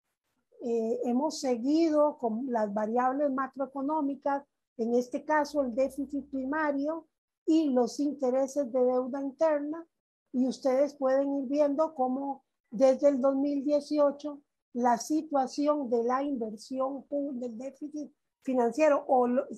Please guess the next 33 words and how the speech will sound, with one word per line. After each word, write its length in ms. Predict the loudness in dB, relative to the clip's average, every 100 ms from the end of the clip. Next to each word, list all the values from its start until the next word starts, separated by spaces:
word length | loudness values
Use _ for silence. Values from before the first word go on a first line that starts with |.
| -8
ah, 120 | -6 -2
eh, 460 | 0 0 -2 -4 -10 _ _
los, 380 | 2 4 4 4
los 240 | 4 4 2
recursos, 880 | -2 0 4 4 4 0 -4 -4 -12 _ _ _ 2
eh, 360 | 6 6 4
de 180 | 0 -2
préstamo 720 | 0 4 4 2 -2 -2 -2 -2
que 140 | -4
se 180 | -2 -2
usan 480 | 0 -2 -4 -10 -4
para 280 | -2 0 0
el 100 | -4
gasto 440 | -4 -6 -8 -10
público 640 | -4 -4 -4 -8 -10 -14 -14 _ _ 0
han 280 | 2 4 2
ido 200 | 2 0
disminuyendo 840 | -2 -2 -2 -2 0 0 2 0
hasta 280 | -4 -4 -6
llegar 460 | -4 -2 -2 -4 -8 _ _
a 100 | -6
finales 540 | -4 -2 2 2 2 2
del 200 | 0 2
dos 140 | 0
mil 220 | 2 -2
veintiuno, 640 | -2 -2 -2 -2 -2 -4 -6
que 200 | -6 -6
es 80 |
de 80 | -4
donde 240 | -4 -4 -8
provienen 500 | -8 -8 -8 -10 -14 _ _ _ 2
esos 420 | 4 4 0 0
datos, 540 | 2 0 -2 -6 -8